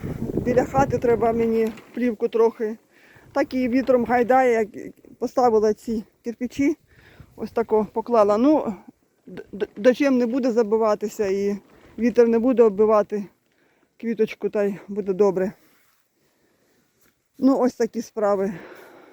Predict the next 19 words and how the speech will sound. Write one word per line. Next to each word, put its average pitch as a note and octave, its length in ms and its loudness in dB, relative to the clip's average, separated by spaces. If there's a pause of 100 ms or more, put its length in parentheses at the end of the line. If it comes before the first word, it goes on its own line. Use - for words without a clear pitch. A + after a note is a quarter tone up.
(720)
Попереду A#3 480 4
буде, A#3 380 2
я A3+ 100 0
буду G#3 240 2
вам G#3 160 -2
показувати, G#3+ 640 -2
що B3 120 -4
я G#3 60 0
далі G3 240 2
буду G3 220 0
робити, A#3 540 0 (1000)
чим A#3+ 180 -4
буду G#3 200 0
займатися. A3 760 0 (1040)
Буде A3 260 4
відео G#3+ 280 2
обов'язково, G3+ 680 2
далі A#3 280 4
буде. G3+ 380 0